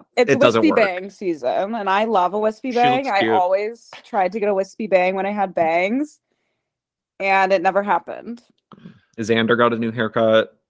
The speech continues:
Speaker 3: But, okay, but Nicholas Brendan looks so
Speaker 1: Is-,
Speaker 3: fucking hot. <laughs>
Speaker 1: Xander
Speaker 3: I
Speaker 1: went to the
Speaker 3: can't,
Speaker 1: gym over
Speaker 3: I
Speaker 1: the
Speaker 3: can't,
Speaker 1: summer.
Speaker 3: I can't not, you know, he's, it, the, he, the man himself has, is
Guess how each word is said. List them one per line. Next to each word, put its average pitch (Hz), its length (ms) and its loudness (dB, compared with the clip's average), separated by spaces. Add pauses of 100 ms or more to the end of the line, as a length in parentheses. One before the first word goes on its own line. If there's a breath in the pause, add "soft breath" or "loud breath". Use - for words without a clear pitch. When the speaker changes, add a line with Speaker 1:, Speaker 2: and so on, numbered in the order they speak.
(400)
Speaker 3:
But, 170 180 2
okay, 165 200 2
but 139 140 2
Nicholas 147 300 0
Brendan 131 320 -2
looks 120 180 -6
so 113 600 -2
Speaker 1:
Is-, - 80 -20
Speaker 3:
fucking 104 400 -8
hot. 104 260 -2
<laughs> - 20 6
Speaker 1:
Xander 139 800 4
Speaker 3:
I 156 60 0
Speaker 1:
went 127 200 0
to 147 60 -4
the 131 80 -4
Speaker 3:
can't, 120 80 -6
Speaker 1:
gym 117 280 -6
over 117 160 -8
Speaker 3:
I 117 40 -6
Speaker 1:
the - 20 -6
Speaker 3:
can't, 113 100 -6
Speaker 1:
summer. 117 600 -4
Speaker 3:
I 139 60 -14
can't 151 280 -10
not, 120 280 -6 (240)
you 123 60 -12
know, 123 180 -6
he's, 135 220 -12 (160)
it, 123 180 -12
the, 131 220 -6
he, 123 140 -12
the 117 120 -4
man 123 380 -6
himself 113 560 0 (340)
has, 117 160 -10 (300)
is 101 280 -6